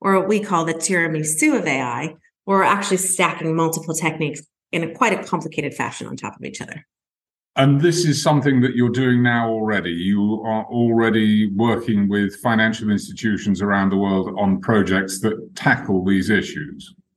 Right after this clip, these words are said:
Speaker 1: Indeed, we are. In fact, it's been quite frequently written about in the press. So I'm really pleased with that,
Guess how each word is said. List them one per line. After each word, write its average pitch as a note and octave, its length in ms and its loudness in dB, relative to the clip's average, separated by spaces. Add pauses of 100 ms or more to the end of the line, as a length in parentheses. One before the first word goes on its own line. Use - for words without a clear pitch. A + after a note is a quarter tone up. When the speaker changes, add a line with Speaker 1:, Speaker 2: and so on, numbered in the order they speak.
(140)
Speaker 1:
Indeed, G#3+ 380 -2
we A3+ 120 2
are. A#3+ 360 2
In A3+ 160 -4
fact, A#3+ 240 2
it's A#3+ 120 -10
been C4 220 -4
quite D4+ 260 -2
frequently D4+ 440 -4
written B3+ 240 0
about B3 200 0
in A3+ 80 -4
the A3 80 -4
press. - 280 -2 (100)
So G#3 80 -2
I'm G3 200 0
really A#3 200 -4
pleased A#3 260 -4
with G3 120 -6
that, G#3+ 340 2